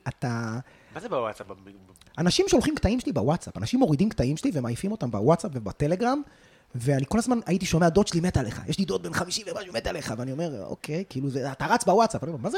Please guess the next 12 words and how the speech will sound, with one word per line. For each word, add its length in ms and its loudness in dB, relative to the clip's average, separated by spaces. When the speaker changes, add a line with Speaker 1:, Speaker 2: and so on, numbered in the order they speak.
Speaker 1:
רץ 100 0
בוואטסאפ? 440 6
מה 100 2
זה 80 4
אומר?" 280 4
מסתבר 260 2
שמורידים 340 0
קטעים 280 0
שלך, 160 -2
ואני 360 -4
רץ 220 -2
בוואטסאפ. 300 0